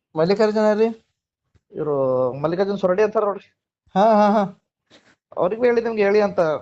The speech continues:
Speaker 2: ಅವ್ರು ಮಾಡ್ಕೊಂಡ್ರೆ ನಿನ್ನ, ನೀವು ನಿನ್ನ ಏನ ಫೋನ್ ಯಾಕೆ ರಿಸೀವ್ ಮಾಡಿಲ್ಲ? ನಿನ್ ಮಾಡಿದ್ ನಿಮ್ಗೆ ಮಧ್ಯಾಹ್ನ.
Speaker 1: ನಿನ್ನ ಯಾವ ಟೈಮ್ನಾಗ ಹಚ್ಚಿರಿ ಏನು ಗೊತ್ತಾಗಿಲ್ಲ.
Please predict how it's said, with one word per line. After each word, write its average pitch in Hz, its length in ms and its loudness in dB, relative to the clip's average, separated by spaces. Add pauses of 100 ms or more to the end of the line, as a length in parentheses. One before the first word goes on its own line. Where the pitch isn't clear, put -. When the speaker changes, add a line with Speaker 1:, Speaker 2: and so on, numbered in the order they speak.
Speaker 2:
ಅವ್ರು 175 180 -2
ಮಾಡ್ಕೊಂಡ್ರೆ 190 400 -2
ನಿನ್ನ, 202 220 -2
ನೀವು 208 260 -2
ನಿನ್ನ 214 240 -6
ಏನ 233 220 -4 (260)
ಫೋನ್ 233 140 -2
ಯಾಕೆ 254 100 0
ರಿಸೀವ್ 233 200 -6
ಮಾಡಿಲ್ಲ? 226 220 -2
ನಿನ್ 214 180 -8
ಮಾಡಿದ್ 214 180 -2
ನಿಮ್ಗೆ 196 200 -10
ಮಧ್ಯಾಹ್ನ. 175 380 -4 (1600)
Speaker 1:
ನಿನ್ನ 202 140 -2
ಯಾವ 180 180 4
ಟೈಮ್ನಾಗ 196 340 0
ಹಚ್ಚಿರಿ 175 220 0
ಏನು 160 140 0
ಗೊತ್ತಾಗಿಲ್ಲ. 127 460 -2